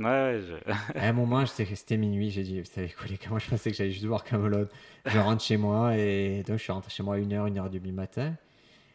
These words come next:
Speaker 2: Mais, euh, non, j'ai pas, j'ai pas vu Kaamelott, mais c'était intéressant de se dire, « Ok, une date comme ça, tu peux pas prévoir où ça va se terminer. »
Speaker 1: Ouais, mais c'est, ouais, c'est
Speaker 2: C'est
Speaker 1: toujours sympa, j'aime bien. Après, toi, t'as, t'as l'excuse ultime, t'as un gosse. Tu dis, « Ah bah là, je peux pas, euh, mon gosse. »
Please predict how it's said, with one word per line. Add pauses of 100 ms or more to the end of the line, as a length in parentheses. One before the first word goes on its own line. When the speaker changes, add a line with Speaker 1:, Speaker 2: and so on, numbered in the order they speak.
(600)
Speaker 2:
Mais,
euh,
non,
j'ai
pas,
j'ai
pas
vu
Kaamelott,
mais
c'était
intéressant
de
se
dire, «
Ok,
une
date
comme
ça,
tu
peux
pas
prévoir
où
ça
va
se
terminer. » (500)
Speaker 1:
Ouais,
mais
c'est,
ouais, (360)
c'est
Speaker 2:
C'est
Speaker 1:
toujours
sympa,
j'aime
bien.
Après,
toi,
t'as,
t'as
l'excuse
ultime,
t'as
un
gosse. (600)
Tu
dis, «
Ah
bah
là,
je
peux
pas,
euh,
mon
gosse. »